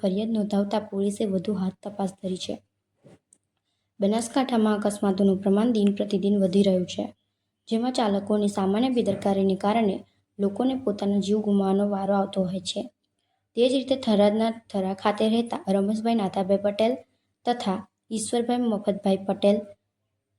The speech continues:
મંગળવારની રાત્રે ધાનેરાથી થરાદ આવતા હતા. તે સમય દરમિયાન ધાનેરા થરાદ હાઈવે રોડ ઉપર સિધોતરા પાટિયા નજીક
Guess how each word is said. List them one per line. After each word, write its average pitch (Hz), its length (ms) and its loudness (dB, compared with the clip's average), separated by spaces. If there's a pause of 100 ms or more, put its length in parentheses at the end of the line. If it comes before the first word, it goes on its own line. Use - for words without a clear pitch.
(320)
મંગળવારની 262 640 0
રાત્રે 202 360 0 (180)
ધાનેરાથી 208 600 0
થરાદ 190 320 2
આવતા 190 280 0
હતા. 190 280 -4
તે 233 160 2
સમય 262 360 2
દરમિયાન 185 520 2 (320)
ધાનેરા 214 460 2
થરાદ 208 320 4 (120)
હાઈવે 196 280 4
રોડ 214 160 4
ઉપર - 260 -2 (460)
સિધોતરા 254 440 4
પાટિયા 202 340 2
નજીક 208 340 2